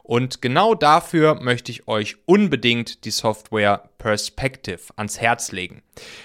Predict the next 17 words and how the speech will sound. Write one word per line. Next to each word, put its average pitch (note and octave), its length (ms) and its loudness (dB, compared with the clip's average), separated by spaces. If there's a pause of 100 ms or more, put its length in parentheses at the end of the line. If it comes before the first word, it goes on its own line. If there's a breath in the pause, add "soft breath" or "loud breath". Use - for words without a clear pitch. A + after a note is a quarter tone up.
(100)
Mit A#2 380 -4
Perspective F#3+ 720 -4
könnt D3 240 -4
ihr C#3 120 -4
super F3 580 -2
einfach - 580 -4
das - 260 -4
mobile D3 480 2
Bewerberquiz A#2+ 960 -2
erstellen, C#3 640 -2 (460 loud breath)
worüber F3 460 2
sich D#3+ 320 -6
Interessenten D3+ 720 -4
dann A#2+ 160 0
mit A2 280 -4
wenigen F#3+ 420 -2
Klicks - 380 -8